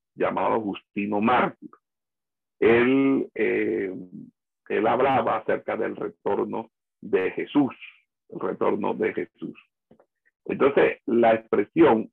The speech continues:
con respecto a la venida, nuestra reunión con él, allí es donde se ve la diferencia de la venida y la reunión con él.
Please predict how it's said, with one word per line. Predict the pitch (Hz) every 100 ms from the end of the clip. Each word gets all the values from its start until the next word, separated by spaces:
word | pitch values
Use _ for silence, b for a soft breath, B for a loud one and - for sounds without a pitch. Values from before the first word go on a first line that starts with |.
| _
con | - 110 110
respecto | 110 101 - _ 143 - - 135
a | 131
la | 117 107
venida, | 101 135 156 117 113 - _ _ _ _
nuestra | 110 120 127 117 - 107 104
reunión | 98 98 110 120
con | 135 139 147
él, | 123 120 - _ _ _ _ _ _ _ _
allí | - - - 156 170 165 156 _
es | 110 120
donde | 127 131 120 131 151 - _ _ _ _ _ -
se | 120
ve | 107 117 127 -
la | 120 113
diferencia | 123 147 139 123 104 - - - _ _ _ _ _ _ _
de | - 113 107
la | 123 156
venida | 160 139 113 139 139 _ _
y | 117 113
la | 110 104
reunión | 98 101 98 92
con | 95 101 135
él. | -